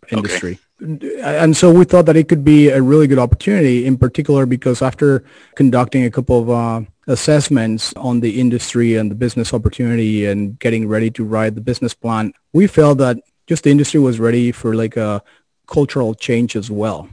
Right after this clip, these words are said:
Speaker 2: And so we came to the market with this very unique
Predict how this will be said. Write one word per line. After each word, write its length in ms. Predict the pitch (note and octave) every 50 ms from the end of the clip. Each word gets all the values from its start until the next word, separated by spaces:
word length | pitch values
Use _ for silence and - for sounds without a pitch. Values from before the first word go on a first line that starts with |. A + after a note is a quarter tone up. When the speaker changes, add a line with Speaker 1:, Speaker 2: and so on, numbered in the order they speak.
| - -
Speaker 2:
And 140 | A#2+ A2+ A2
so 140 | - A#2+ A#2
we 180 | A#2 A#2+ A#2 A2+
came 240 | - - D3 D3 C#3
to 100 | - C#3+
the 80 | C#3
market 540 | B2+ B2 B2 B2 B2+ - - B2 A#2 G#2 -
with 220 | C3 A#2+ G#2+ G#2
this 300 | A2+ A#2 A2+ A2+ A2 -
very 240 | - - A#2 C3 C3+
unique 520 | B2+ B2+ A#2+ A#2 A#2 A2+ A2 G#2+ - -